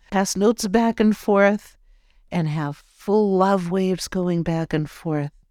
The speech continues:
and breathe each other in with such love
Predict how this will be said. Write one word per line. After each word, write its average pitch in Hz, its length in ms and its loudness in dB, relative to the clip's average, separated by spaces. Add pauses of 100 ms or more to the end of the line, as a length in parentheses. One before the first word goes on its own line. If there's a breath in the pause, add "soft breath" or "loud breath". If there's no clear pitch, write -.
(960)
and 160 240 -2
breathe 208 360 0
each 208 260 -2
other 175 320 0
in 165 180 -2
with 151 180 -6
such - 680 -6
love 175 680 -4